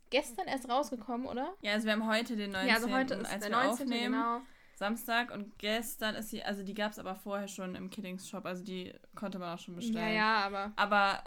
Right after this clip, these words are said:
Speaker 2: weil wir Opfer sind, die sich das nicht leisten können und deswegen auf Spotify hören müssen,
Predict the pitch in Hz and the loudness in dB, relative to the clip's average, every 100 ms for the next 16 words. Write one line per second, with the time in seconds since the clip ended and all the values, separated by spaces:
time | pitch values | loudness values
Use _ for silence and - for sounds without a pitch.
0 | - 202 202 196 196 - - - 208 190 | -8 -4 -2 0 0 -2 -4 -2 -2 -2
1 | 190 190 185 185 185 180 180 185 190 208 | -4 -6 -6 -4 -4 -4 -6 -8 -10 -8
2 | 202 190 220 226 220 196 180 202 202 196 | -2 -2 0 -2 -2 -2 -4 -4 -4 -4
3 | 202 - - 214 214 180 185 175 175 185 | -6 -8 -4 -4 -4 -6 -4 -4 -4 -4
4 | - 196 214 | -2 0 0